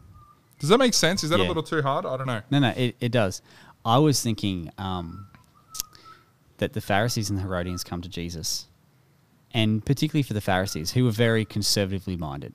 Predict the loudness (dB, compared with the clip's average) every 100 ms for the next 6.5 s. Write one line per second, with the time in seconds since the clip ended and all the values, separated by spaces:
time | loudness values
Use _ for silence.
0 | -4 -2 -4 -4 -4 -2 -2 -4 -6 -6
1 | -4 -6 -4 -4 -2 -2 -2 -4 -6 -6
2 | -6 -8 -4 -4 -2 -2 -2 -2 -2 -2
3 | -2 -4 -4 -8 _ -20 -20 -20 _ -6
4 | 0 2 2 -2 -8 -12 -2 2 4 4
5 | 4 2 0 0 0 -4 -6 -4 -6 -6
6 | -6 -6 -8 -10 -14